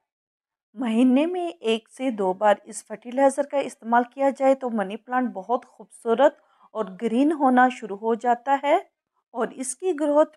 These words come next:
भी बहुत अच्छा होना शुरू हो जाती है। जैसा कि ये पहले भी वीडियो में बताया गया है कि मनी प्लांट को ज़्यादा तेज़ धूप में नहीं रखते और ना ही इसको ज़्यादा पानी दिया जाता है,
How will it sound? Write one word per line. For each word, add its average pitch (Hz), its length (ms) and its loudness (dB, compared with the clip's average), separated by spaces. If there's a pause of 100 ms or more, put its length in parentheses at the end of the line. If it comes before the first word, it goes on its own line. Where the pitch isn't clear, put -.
भी 320 140 -2
बहुत 214 360 -4
अच्छा - 300 -10
होना 277 280 -2
शुरू 214 260 -10
हो 208 160 -6
जाती 196 460 -10
है। 190 300 -2 (440)
जैसा 226 280 -4
कि 339 160 -12
ये 320 180 -6
पहले 214 380 -6
भी 240 160 -6
वीडियो 233 320 -6
में 247 160 -2
बताया 214 380 0
गया 226 220 0 (100)
है 254 200 -4
कि - 600 -14
मनी 220 280 0
प्लांट 277 300 -4
को 285 180 -4
ज़्यादा 185 380 0
तेज़ 196 300 -12
धूप 208 220 -4
में 220 240 -2
नहीं 214 300 -4
रखते 262 480 -6 (340)
और 220 320 0
ना 214 200 0
ही 311 260 -2
इसको 214 460 -8
ज़्यादा 196 340 -2
पानी 220 360 -4
दिया 190 320 -2
जाता 180 400 -4
है, 185 360 -4